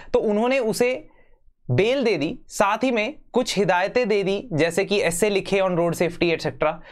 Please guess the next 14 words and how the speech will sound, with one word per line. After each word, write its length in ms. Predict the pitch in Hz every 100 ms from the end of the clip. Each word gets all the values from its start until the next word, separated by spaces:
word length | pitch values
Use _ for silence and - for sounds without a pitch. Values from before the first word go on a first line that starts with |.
| - -
और 180 | 262 262
उसे 240 | 226 254
रिलीज 300 | 226 185 180
कर 160 | 156 110
दिया। 280 | 101 - - - - - - - - -
लेकिन 480 | 180 226 226 117 - - - - - -
वेडनेसडे 480 | 165 208 247 196 185
को 240 | - - _ _ _ - - _ - _ - 143
इसी 240 | 180 277
जुवेनाइल 420 | 208 214 208 214
जस्टिस 320 | 185 185 190 135
बोर्ड 280 | 143 127
ने 180 | 131 208 - _ _ - -
उन्हें 360 | 180 202 294